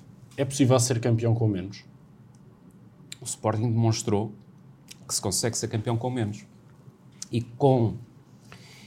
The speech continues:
Speaker 2: e com uma gestão ainda mais rigorosa e com um recurso mais efetivo à formação, queremos que esse caminho é possível. Basta ver, e ainda há bocado o Pedro ali referiu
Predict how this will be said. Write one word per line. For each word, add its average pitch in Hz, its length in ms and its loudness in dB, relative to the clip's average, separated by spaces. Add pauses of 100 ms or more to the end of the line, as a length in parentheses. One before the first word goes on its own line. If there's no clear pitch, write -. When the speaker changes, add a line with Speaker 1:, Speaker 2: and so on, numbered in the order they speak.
(120)
Speaker 2:
e - 80 -8
com - 180 0
uma 143 160 2
gestão 123 280 0
ainda 117 140 6
mais 123 200 4
rigorosa 104 580 -2 (920)
e 117 60 -4
com 131 220 2
um 139 40 4
recurso - 600 -4 (920)
mais 127 260 6
efetivo 117 680 2 (600)
à 117 80 2
formação, 110 580 2 (1160)
queremos 127 380 0
que - 180 -6
esse 120 280 0
caminho 120 380 0
é 127 100 -4
possível. 92 480 -4 (580)
Basta 113 540 2
ver, 110 380 2
e 101 260 0
ainda 104 160 -4
há - 20 -2
bocado 104 320 0
o 98 60 -2
Pedro 101 300 -2
ali 104 160 0
referiu 107 520 0